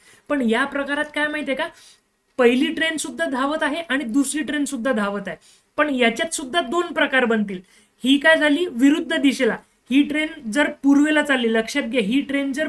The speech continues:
पूर्वेला चालली, इकडे जर चालली म्हणजे ईस्टला चालली, तर ही ट्रेन कुठे चालली मित्रांनो,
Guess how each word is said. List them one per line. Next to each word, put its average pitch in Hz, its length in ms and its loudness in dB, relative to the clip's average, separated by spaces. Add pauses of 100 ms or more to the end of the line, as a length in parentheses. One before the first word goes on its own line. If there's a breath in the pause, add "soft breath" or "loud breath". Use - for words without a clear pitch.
(100)
पूर्वेला 302 360 0
चालली, 233 280 -2 (120)
इकडे 247 280 -2
जर 269 220 -2
चालली 254 320 -2
म्हणजे 269 320 -4
ईस्टला 285 380 2
चालली, 226 280 -2 (360 loud breath)
तर 294 40 -2
ही 262 200 4
ट्रेन 320 260 -2
कुठे 320 180 -8
चालली 320 200 -2
मित्रांनो, 311 360 -6